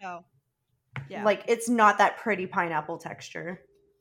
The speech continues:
Speaker 1: It doesn't have any structure to it anymore. <laughs> We killed it.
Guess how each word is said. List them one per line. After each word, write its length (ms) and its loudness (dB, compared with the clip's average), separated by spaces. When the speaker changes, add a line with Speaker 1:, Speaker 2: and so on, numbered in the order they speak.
Speaker 1:
It 80 -20
doesn't 240 -12
have 140 -10
any 120 -12
structure 400 -14
to 220 -8
it 100 -8
anymore. 360 -6
<laughs> 160 -20
We 60 -20
killed 280 -12
it. 160 -16